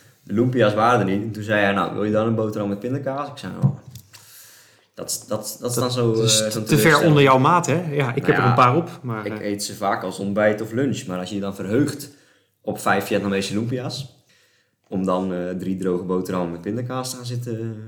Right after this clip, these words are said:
Speaker 1: naar binnen proppen.
Speaker 2: Hmm.
Speaker 1: Nee,
Speaker 2: Nou, goed.
Speaker 1: gra-, graag lumpia's. Dus, eh, weet u in de buurt van Arnhem een, eh, een lumpia-kraam die nog wel open is?
Speaker 2: Ja.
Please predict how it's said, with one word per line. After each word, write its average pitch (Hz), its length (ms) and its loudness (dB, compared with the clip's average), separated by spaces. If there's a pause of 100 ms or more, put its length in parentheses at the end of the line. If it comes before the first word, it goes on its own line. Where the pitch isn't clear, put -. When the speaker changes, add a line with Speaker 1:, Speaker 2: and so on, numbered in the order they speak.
(840)
Speaker 1:
naar 101 160 -12
binnen 101 200 -4
proppen. 104 500 -8 (160)
Speaker 2:
Hmm. 104 220 -4 (880)
Speaker 1:
Nee, 113 160 4
Speaker 2:
Nou, 123 120 6
goed. - 220 -4
Speaker 1:
gra-, - 60 -18
graag 120 320 2
lumpia's. 120 500 4
Dus, 104 240 -4
eh, 107 260 2
weet 147 240 2
u 120 100 2
in 110 120 2
de 107 60 -2
buurt 113 240 2
van 104 120 -10
Arnhem 107 500 0
een, 98 180 -4
eh, 98 280 -4 (300)
een 107 80 -6
lumpia-kraam 113 580 2
die 101 100 2
nog 101 100 -4
wel 131 160 2
open 101 280 2
is? 98 180 -4
Speaker 2:
Ja. 120 460 0